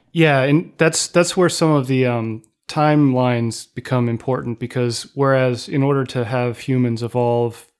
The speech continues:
into, um, what they have in the terms of, uh, this Kinna girl, uh, you really need a long time scale. Um, but in,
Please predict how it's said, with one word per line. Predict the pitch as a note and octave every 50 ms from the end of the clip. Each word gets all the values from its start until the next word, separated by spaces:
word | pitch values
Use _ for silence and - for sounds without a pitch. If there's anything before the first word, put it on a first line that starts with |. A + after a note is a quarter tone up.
| - _
into, | - C#3 B2+ A#2 A#2 - - B2 A#2 A#2 A2+ A2 A2 A2+ _ _ _ _ _ _
um, | B2 A#2 A2 A2 A2 A#2 A#2 _ _ _ _ _ _ _ _
what | B2+ A#2+ B2
they | - A#2
have | G#2 A2+ B2+ C3 C3 B2 A#2
in | A#2 A2+
the | A2+ A2
terms | - - B2+ A#2+ A#2 A2+ -
of, | - A#2 A2 A2+ - _ _ _ _ _
uh, | B2+ A#2 A2 G#2+ G#2+ A2 _ _
this | - A#2+ - - _ _ - _ _ _ _
Kinna | - - C3+ C3+ C3+ B2
girl, | A2+ - A#2 A2+ A2+ A2+ A2+ - - - - - - - - _ _ _ _ _ _ _ _ _ _ - -
uh, | - B2 A#2 A2+ A#2 A#2+ -
you | D3 C3
really | C#3 C#3 C3 B2+
need | C3 C#3 C#3
a | B2+
long | B2+ B2+ A#2+ B2
time | B2 - F3 F3 E3+ D#3+
scale. | D#3+ - C#3 C3 B2+ B2 B2 A#2+ - _ _ _ _ _ - - _
Um, | B2+ A#2+ A#2+ A#2 A#2 A2+ -
but | - B2 B2+
in, | D3+ E3 -